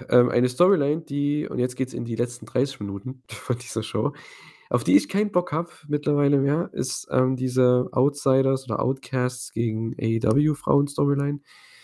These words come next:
Wir hatten hier ein Tag-Team-Match, äh, Ruby Soho und Toni Storm gegen die mittlerweile frisch unter Vertrag stehende, äh, Sky Blue und Riho. Ja, das Match an sich war nicht verkehrt,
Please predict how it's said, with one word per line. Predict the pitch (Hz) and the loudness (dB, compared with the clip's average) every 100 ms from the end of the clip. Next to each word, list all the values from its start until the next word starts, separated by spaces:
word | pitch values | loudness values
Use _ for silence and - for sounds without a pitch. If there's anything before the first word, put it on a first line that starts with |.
| - _ | -20 _
Wir | 117 | 4
hatten | 123 | 6
hier | 139 | 4
ein | |
Tag-Team-Match, | 160 175 - 139 151 - - | 2 -2 0 0 0 -4 -6
äh, | 127 | 0
Ruby | 131 135 165 170 | 0 0 0 0
Soho | 160 151 143 143 | 0 -2 0 0
und | - 123 | -2 -2
Toni | - 135 | -2 -2
Storm | - 131 131 | -2 -2 0
gegen | 123 117 120 123 123 | 0 2 2 0 -2
die | 117 113 110 113 _ _ _ _ _ _ | -2 0 0 -2 _ _ _ _ _ _
mittlerweile | 175 - 147 156 151 156 - | 2 2 0 2 2 0 -4
frisch | - 165 165 - | -6 -6 -6 -8
unter | 139 143 | -6 -4
Vertrag | 127 117 - 135 | -6 -6 -6 -6
stehende, | - - 123 120 120 - | -4 -2 0 2 0 0
äh, | 113 | -4
Sky | - 120 120 | -2 0 2
Blue | 117 120 143 143 _ _ - | 2 2 0 -4 _ _ 0
und | 123 131 - | 0 0 -2
Riho. | 117 165 190 104 98 - _ _ _ _ _ _ _ _ _ _ _ _ _ - | 2 2 2 0 -2 -10 _ _ _ _ _ _ _ _ _ _ _ _ _ -4
Ja, | 101 92 101 - - | -2 -2 -4 -10 -10
das | - | 4
Match | 196 - | 4 4
an | 123 | -2
sich | 147 165 | -2 -2
war | |
nicht | 139 - | -4 -6
verkehrt, | - - 110 123 | -8 -4 -4 -6